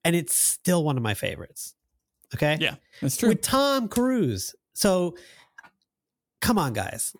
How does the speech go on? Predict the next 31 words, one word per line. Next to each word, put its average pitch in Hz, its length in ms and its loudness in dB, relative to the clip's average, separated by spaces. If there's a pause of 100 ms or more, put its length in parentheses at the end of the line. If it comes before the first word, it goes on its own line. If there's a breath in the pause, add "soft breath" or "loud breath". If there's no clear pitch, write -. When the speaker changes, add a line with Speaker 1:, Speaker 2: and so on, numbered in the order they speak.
(120)
Speaker 1:
Like, 131 280 0 (280)
we 180 200 2
can 208 160 2
do 202 120 4
Ghost 160 220 0
of 139 80 -2
Tsushima. 113 540 -2 (720)
We, 147 200 2
we, 175 400 0
I 170 120 4
have 185 220 4
faith. 101 380 -2 (960)
The 151 100 2
brown 170 220 4
Speaker 2:
So - 40 2
Speaker 1:
guy's 170 180 4
Speaker 2:
the - 80 0
Speaker 1:
got 135 60 4
Speaker 2:
writer, 131 480 2 (120)
Speaker 1:
faith. - 540 -20
Speaker 2:
the 131 100 -2
writer 143 560 0
is 117 240 -2
named 117 540 -2 (560)
Takashi 147 960 -2
Dosher. 233 680 -2 (880)
Speaker 1:
That's, 147 240 0
that's 202 340 2
hope 285 240 0
right 240 200 0
there. 135 320 0